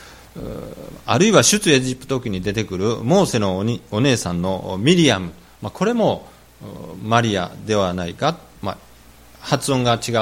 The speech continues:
うだけで、えー、マリアさんではないかということですね。うーん、まあ、その後、えー、この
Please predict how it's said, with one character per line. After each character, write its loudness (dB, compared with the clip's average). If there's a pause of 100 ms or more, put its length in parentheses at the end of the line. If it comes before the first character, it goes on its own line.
う -6
だ -4
け -6
で、 2 (200)
え -10
ー、 -6
マ 0
リ -2
ア -6
さ -10
ん -12
で -4
は 0
な -4
い -8
か -4
と -4
い -2
う -6
こ -8
と -14
で -14
す -10
ね。 -2 (960)
う -10
ー -10
ん、 -12 (340)
ま 0
あ、 2
そ 4
の 6
後、 2 (220)
え -2
ー、 -4
こ -2
の 2